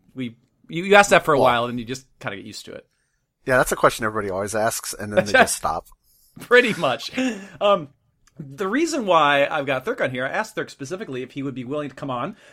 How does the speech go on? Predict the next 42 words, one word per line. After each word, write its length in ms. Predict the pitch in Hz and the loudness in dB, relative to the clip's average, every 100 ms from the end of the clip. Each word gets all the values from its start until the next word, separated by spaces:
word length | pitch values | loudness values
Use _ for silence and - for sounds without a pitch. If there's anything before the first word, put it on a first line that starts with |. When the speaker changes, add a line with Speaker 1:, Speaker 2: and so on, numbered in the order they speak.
| _ | _
Speaker 1:
uh, 100 | 127 | -10
and 120 | 147 131 | -8 -4
join 240 | 165 185 | -2 0
me 140 | 156 | -2
for 200 | 151 160 160 | -6 -4 -4
a 60 | |
very 260 | 135 156 233 | -2 -2 -4
special 340 | - 156 185 | -2 -2 -2
bonus 480 | 139 147 147 151 139 | -2 0 0 -2 -4
episode, 560 | 139 - 135 127 110 95 - - - | -6 -6 -6 -4 -6 -8 -18 -20 -12
um, 300 | 117 123 120 | -4 -2 -2
because 640 | 113 139 - 147 147 139 - _ _ | -6 -8 -4 -2 -2 -6 -12 _ _
just 300 | 175 170 - | -6 -4 -4
two 240 | - 285 440 | 2 4 4
days 240 | 415 196 | 2 0
ago, 240 | 170 127 101 | -4 -4 -6
we're 120 | 139 | -4
a 40 | |
little 200 | 226 262 | -4 -2
late 180 | 196 139 | 0 0
on 100 | 117 | -4
this, 140 | - | -8
but 120 | - 135 | -14 -14
just 180 | 143 - | -14 -6
two 160 | 311 | -2
days 220 | 320 208 | 0 0
ago, 320 | 165 127 110 110 - - _ _ _ _ _ - | 0 -2 -4 -6 -14 -20 _ _ _ _ _ -10
there 200 | 143 190 | -2 0
was 160 | 208 147 | 0 -2
a 60 | |
very, 380 | 120 135 139 147 | -6 -4 -4 -4
very 420 | 127 127 120 117 | -4 -2 0 -2
important 520 | 113 101 - 117 107 104 | -8 -14 -12 -12 -12 -14
holiday. 540 | - 104 101 98 85 - _ _ _ _ _ _ _ | -10 -8 -8 -12 -14 -18 _ _ _ _ _ _ _
Do 80 | - | -12
you 60 | 117 | -10
know 80 | 104 | -8
what 100 | 101 | -8
holiday 320 | 107 104 104 | -8 -10 -10
I'm 80 | 98 | -12
talking 260 | 107 101 | -14 -14
about? 220 | 113 117 | -16 -18